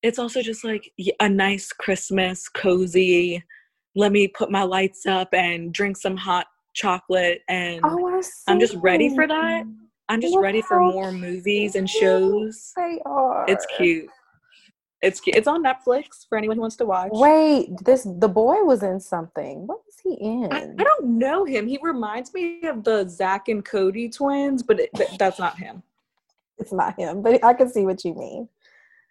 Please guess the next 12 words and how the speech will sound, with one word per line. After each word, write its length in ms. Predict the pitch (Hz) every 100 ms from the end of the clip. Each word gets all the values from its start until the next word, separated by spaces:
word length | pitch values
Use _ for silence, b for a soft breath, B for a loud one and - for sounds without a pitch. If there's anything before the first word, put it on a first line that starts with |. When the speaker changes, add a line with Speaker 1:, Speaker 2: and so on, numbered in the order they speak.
| b _ _ _ 214
Speaker 2:
Yeah, 300 | 226 294 254
this 240 | 233 269
is 80 | 370
Speaker 1:
Yeah, 200 | 233 -
Speaker 2:
really 100 | 247
Speaker 1:
they're, 220 | 202 220
like, 160 | 294 240
Speaker 2:
cute. 120 | 175
Speaker 1:
their 120 | 208
little 180 | 196 190
noses 300 | 180 -
are 60 | 170